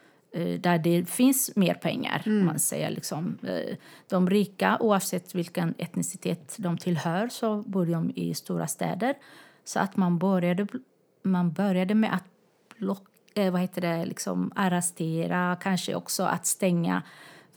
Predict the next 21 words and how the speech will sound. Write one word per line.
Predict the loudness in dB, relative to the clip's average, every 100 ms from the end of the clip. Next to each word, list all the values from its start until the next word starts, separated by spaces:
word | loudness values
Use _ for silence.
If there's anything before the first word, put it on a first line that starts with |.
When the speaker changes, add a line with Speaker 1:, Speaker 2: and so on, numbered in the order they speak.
| _
Speaker 1:
företag, | -4 0 2 0 -2 0 2 0 -2
och | -2 -2
hotellägare | -2 -4 -2 0 0 -2 -4 _ 2 2 4 2 0
fick | -2 -6 -8 -18 -18 -18 -14
liksom, | -12 -6 -4 0 0 -2 -4 -8 -12 -16 _ _ _ _ _ _ _ _ -10
ja, | -8 -6 0
ja, | 4 4 4 2 -2
frågasättas, | 0 2 2 0 0 0 -2 _ 0 0 0
och | -2 -4 0
man | 2 2
började | 2 2 0 -2
prata | -4 -4 -4 -4 -8 -4
öppet | -4 -4 _ -2 -2 0 -8 -16 _ _ _ _ _ _ _
om, | 2 4 2 -2 -6 -16 -20 -4
öppet | 0 0 _ -2 -2 0
på | 2 4 4 2 0 -6
statliga | -4 -4 -2 0 0 0
T | -2 -2 -2
V-kanaler, | 0 -2 -4 -8 -16 -20 -6 0 2 4 2 2 0 0
och, | -4 -8 -10 -8
eh, | -8